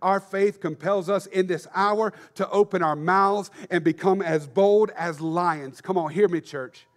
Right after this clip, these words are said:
We cannot be silent any longer. Hebrews chapter ten, verse thirty-nine says this. It says, "But we do not belong to those who shrink back and are destroyed, but to those who have faith and are saved."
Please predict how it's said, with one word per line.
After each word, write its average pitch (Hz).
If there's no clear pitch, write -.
We 202
cannot 185
be 190
silent 156
any 147
longer. 135
Hebrews 180
chapter 160
ten, 175
verse 151
thirty-nine 156
says 135
this. 143
It 151
says, 147
"But 139
we 165
do 143
not 160
belong 151
to 135
those 139
who 131
shrink 147
back 156
and 135
are 135
destroyed, 123
but 170
to 151
those 165
who 160
have 139
faith 175
and 156
are 135
saved." 107